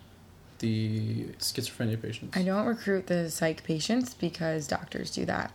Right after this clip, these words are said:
Speaker 1: Okay.
Speaker 2: But I do
Speaker 1: Right.
Speaker 2: recruit our quote-unquote, like, drug abusers if we're looking at addiction.
Speaker 1: Okay.
Speaker 2: People who drink alcohol, people who smoke marijuana.
Speaker 1: Mm-hmm.
Speaker 2: If there is a study going on like that.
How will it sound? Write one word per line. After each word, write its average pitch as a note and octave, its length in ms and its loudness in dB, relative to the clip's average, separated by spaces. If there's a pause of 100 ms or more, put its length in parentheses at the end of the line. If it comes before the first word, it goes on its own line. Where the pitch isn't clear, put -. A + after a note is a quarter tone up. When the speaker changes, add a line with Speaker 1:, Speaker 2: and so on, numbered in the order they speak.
Speaker 1:
Okay. A#2 300 0
Speaker 2:
But F3+ 100 4
I F#3 100 6
do F#3+ 140 2
Speaker 1:
Right. F#3+ 60 4
Speaker 2:
recruit F3 500 0
our D#3 520 2 (480)
quote-unquote, D#3+ 880 0
like, - 200 -4
drug D#3+ 280 2
abusers F3+ 560 0
if D#3+ 160 -6
we're E3 80 -2
looking - 300 -2
at - 100 -6
addiction. - 600 -8 (180)
Speaker 1:
Okay. A2+ 340 -2
Speaker 2:
People D#3+ 280 -4
who D#3+ 60 -2
drink D#3+ 220 0
alcohol, D#3 400 2
people D#3 160 -2
who D3+ 120 -2
smoke D#3 340 -4
marijuana. - 720 -4 (200)
Speaker 1:
Mm-hmm. A#2+ 200 -2 (540)
Speaker 2:
If F3 180 0
there E3 160 2
is D3+ 100 -2
a - 60 -2
study E3 260 0
going - 280 -2
on - 180 -6
like - 140 -8
that. - 120 -10